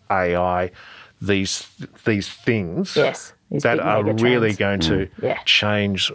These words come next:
Speaker 1: the way that we look at things. You're going to China this week. You're going to a country that is depopulating.
Speaker 2: Yes.
Speaker 1: And we, like, if you look at some of the forecasts, this is a country with, what, one point four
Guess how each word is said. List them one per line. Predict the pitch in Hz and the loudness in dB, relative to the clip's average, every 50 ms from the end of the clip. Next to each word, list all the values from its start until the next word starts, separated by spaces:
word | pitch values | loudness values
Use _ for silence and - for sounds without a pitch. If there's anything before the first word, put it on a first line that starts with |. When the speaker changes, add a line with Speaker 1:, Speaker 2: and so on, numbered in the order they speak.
| - _ | -10 _
Speaker 1:
the | - 117 | -2 0
way | 98 92 92 92 92 | 2 2 2 2 2
that | 87 87 85 | 0 -2 -2
we | 95 95 | -2 -2
look | 98 98 90 | -2 -2 -2
at | - 95 | -4 -4
things. | - 104 98 104 98 - - - | -2 -2 -2 -2 -2 -6 -8 -8
You're | - 131 127 135 127 | -2 2 2 4 4
going | 120 117 110 107 95 | 4 2 0 0 -2
to | - 98 | -6 -6
China | 85 - - 98 95 92 90 | -4 -2 0 0 0 0 0
this | 85 92 85 - - | 0 0 -2 0 2
week. | 165 165 160 147 - - - - - - - - - - - - - - - _ | 4 4 4 2 -2 -10 -20 -18 -16 -16 -16 -16 -18 -20 -20 -20 -20 -20 -2 _
You're | 139 123 | 2 4
going | 131 123 120 113 110 | 4 4 2 2 0
to | 104 - | 0 -2
a | 107 | -4
country | 104 - 120 120 - - 107 107 | -2 0 -2 0 0 0 0 0
that | 107 107 101 | 0 0 0
is | 98 101 92 | 0 -4 -4
depopulating. | - - 101 92 - 110 104 - - 101 95 85 82 78 76 73 - - _ _ _ | -2 -4 -4 -2 -2 -2 -2 0 -2 -2 0 0 -2 -2 -4 -8 -10 -14 _ _ _
Speaker 2:
Yes. | - 180 165 - - - - - | 2 2 2 2 0 -4 -6 -2
Speaker 1:
And | - 117 110 | 0 0 2
we, | 110 113 113 117 117 - - - - - - - - | 2 2 2 0 -4 -8 -14 -18 -18 -18 -16 -6 -2
like, | - 113 107 - | -2 -2 -2 -2
if | - - - - | -4 -4 -2 0
you | 110 104 | 2 2
look | 113 117 120 | 2 2 0
at | 107 | 0
some | - 113 104 | -2 -2 -2
of | 92 | -2
the | 92 | -2
forecasts, | - - - 117 107 104 - - 92 87 87 - - | -4 -2 0 0 0 0 -2 -2 -2 -2 -2 -2 -4
this | 127 110 - | -4 -4 -2
is | 107 92 | -4 -4
a | 107 104 | -4 -6
country | - - 110 98 - - 101 | -4 -6 -6 -4 -4 -4 -2
with, | 92 101 95 - - - | -2 -2 -2 -4 -4 -4
what, | 104 90 - | -4 -4 -4
one | - 110 101 98 | -4 -4 -4 -4
point | - 92 95 - | -2 -4 -6 -6
four | - - - - 95 92 90 85 | -8 -10 -4 0 0 0 0 0